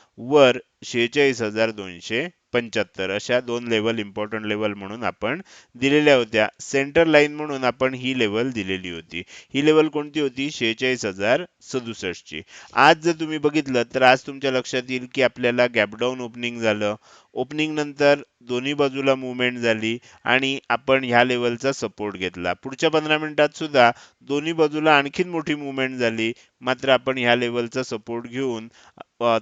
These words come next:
त्याच आसपास क्लोजिंग दिलेलं होतं. शेवटी असं झालं की तिसऱ्या कॅन्डलला, पंधरा मिनिटाच्या तिसऱ्या कॅन्डलला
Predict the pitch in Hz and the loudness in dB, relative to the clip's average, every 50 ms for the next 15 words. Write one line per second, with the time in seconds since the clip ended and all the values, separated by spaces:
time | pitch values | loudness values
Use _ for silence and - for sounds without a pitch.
0 | - - 139 139 143 - 135 120 - - _ - 127 117 117 - - - - _ | 2 4 4 4 4 4 2 2 2 0 _ 0 2 2 0 -2 -8 -18 -20 _
1 | - - 127 123 120 117 113 120 117 113 110 104 98 95 92 90 87 85 82 82 | -12 -6 -2 -2 0 0 -2 -4 -6 -6 -6 -6 -4 -4 -4 -4 -6 -10 -12 -12
2 | _ - 82 - - - - - _ - - - 147 147 151 156 180 180 160 156 | _ -12 -14 -14 -14 -20 -20 -20 _ -6 -2 0 0 0 2 2 2 2 2 2
3 | 160 - - 131 139 143 165 160 156 147 135 127 131 127 - 151 143 - _ _ | 0 -2 0 0 2 2 2 4 6 6 6 4 2 0 -2 -6 -10 -10 _ _
4 | _ _ _ _ _ - 151 151 - - 156 165 170 170 156 160 135 131 123 117 | _ _ _ _ _ -6 -6 -4 -2 2 6 6 6 6 6 4 2 2 2 0
5 | 113 110 107 104 101 101 107 - _ _ _ - 117 117 117 127 127 131 127 127 | -2 -2 0 2 2 2 0 -2 _ _ _ -4 -4 0 0 0 0 0 -2 -2
6 | 123 127 120 - 131 127 127 131 120 - 135 143 139 123 120 107 104 98 95 92 | -2 -2 -2 -2 -4 -6 -8 -10 -6 0 2 2 4 4 2 0 0 -2 -4 -4
7 | 92 92 98 104 | 0 2 2 2